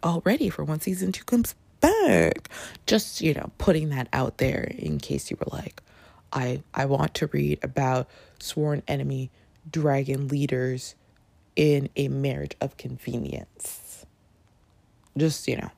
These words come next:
just saying. And then the last sort of big one for me is called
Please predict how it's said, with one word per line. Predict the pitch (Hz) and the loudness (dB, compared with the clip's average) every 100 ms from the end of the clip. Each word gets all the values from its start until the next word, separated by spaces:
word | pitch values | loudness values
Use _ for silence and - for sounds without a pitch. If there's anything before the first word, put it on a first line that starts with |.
| _ _ _ - _ - | _ _ _ -20 _ -12
just | - - | -10 -4
saying. | - - - _ - _ _ _ _ _ - - - _ _ - - - - - | -4 -4 -16 _ -20 _ _ _ _ _ -20 -20 -20 _ _ -20 -20 -20 -20 0
And | 262 269 285 | 2 4 6
then | 285 269 269 - | 6 6 4 2
the | - 175 185 | -2 2 4
last | 208 339 339 - | 4 2 0 0
sort | 196 160 | 2 2
of | 147 131 - | 0 -4 0
big | 147 139 | 0 2
one | 139 143 143 | -2 -2 -4
for | - 143 | -4 -2
me | 139 135 131 - - - - - - | -2 -2 -6 -10 -20 -20 -20 -20 -2
is | 165 147 | 0 0
called | - 156 151 | 2 4 4